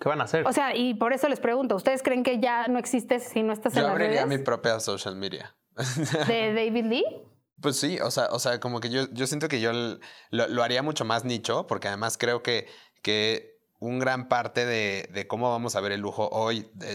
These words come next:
Speaker 3: en, en pandemia o post pandemia, las cosas se van a volver mucho más de nicho, o sea,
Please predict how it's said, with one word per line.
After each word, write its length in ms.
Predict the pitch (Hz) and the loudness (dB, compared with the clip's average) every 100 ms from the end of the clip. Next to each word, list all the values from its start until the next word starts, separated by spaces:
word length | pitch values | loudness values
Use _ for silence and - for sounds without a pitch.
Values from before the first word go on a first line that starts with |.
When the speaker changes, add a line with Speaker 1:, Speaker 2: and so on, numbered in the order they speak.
| - | -10
Speaker 3:
en, 160 | 98 95 | -12 -10
en 160 | 101 92 | -10 -6
pandemia 500 | 90 101 123 120 95 | -4 -2 -2 -2 -2
o 140 | 92 | -2
post 220 | - - | -2 -2
pandemia, 520 | 110 104 98 101 156 - - - _ | -2 -4 -4 -4 -6 -8 -20 -20 _
las 200 | - 98 | -2 0
cosas 160 | 117 120 | 0 0
se 60 | |
van 200 | 120 110 | 0 2
a 40 | 107 | 0
volver 360 | 101 101 104 | 0 0 -2
mucho 300 | 104 101 - | -6 -10 -6
más 220 | 101 107 107 | -2 -2 0
de 120 | 107 | -2
nicho, 480 | 107 104 98 123 117 | -4 -4 -4 -4 -4
o 100 | 95 | -4
sea, 300 | 98 95 | -2 -4